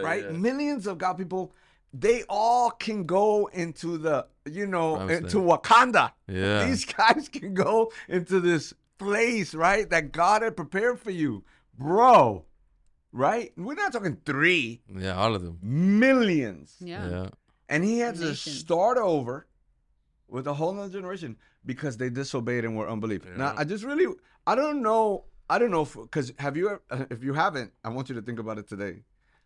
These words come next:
Speaker 1: Where are you? Like, like, if you were in that crew,
Speaker 2: Yeah.
Speaker 1: would you be
Speaker 2: <laughs>
Speaker 1: the one that winds up with Joshua
Speaker 3: Mm-hmm.
Speaker 1: and goes like, "Yo, that's for us"? Or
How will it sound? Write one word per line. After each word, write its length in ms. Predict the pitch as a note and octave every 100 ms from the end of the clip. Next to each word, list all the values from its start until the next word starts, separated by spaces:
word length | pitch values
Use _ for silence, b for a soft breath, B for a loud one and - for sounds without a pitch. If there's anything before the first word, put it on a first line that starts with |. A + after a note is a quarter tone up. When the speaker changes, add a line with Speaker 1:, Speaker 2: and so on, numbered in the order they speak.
| _
Speaker 1:
Where 280 | G#2+ C#3+ G#3 D#2
are 260 | A#2+ D3+
you? 220 | C3+ D#2+ - _ _ -
Like, 360 | C3 C3+ - _ _ -
like, 180 | C#3+ C#3+
if 120 | C#3+
you 120 | D#3
were 140 | F#3+ F3
in 80 | D#3
that 180 | C#3
crew, 300 | - C#3 E2 - _ _ -
Speaker 2:
Yeah. 240 | G#2 B2+ - E3+
Speaker 1:
would 140 | D#3+
you 100 | F#3
be 200 | D#3 -
Speaker 2:
<laughs> 40 |
Speaker 1:
the 100 | G#3
one 460 | F3+ E3 D#3+ G3 F#3+ _
that 500 | B2 C3+ B2+ B2 A#2+ - _ _ _ _ _ -
winds 400 | A#2+ C#3 D3+ D3
up 160 | C#3+
with 140 | C#3 A2+
Joshua 680 | A2+ A2+ A2+ E3 F#3+ G#3+ G#3+ _ F#3+
Speaker 3:
Mm-hmm. 260 | F#3 F3 E3+
Speaker 1:
and 120 | C3+
goes 220 | C3+ C3
like, 160 | A2+ F2+
"Yo, 240 | G#2+ F#2+
that's 160 | F#2+ A2
for 180 | - F#2
us"? 540 | F2+ A2 - - - _ _ _ _ _ _ _ _ _ _ -
Or 420 | G#3 E3 C#3+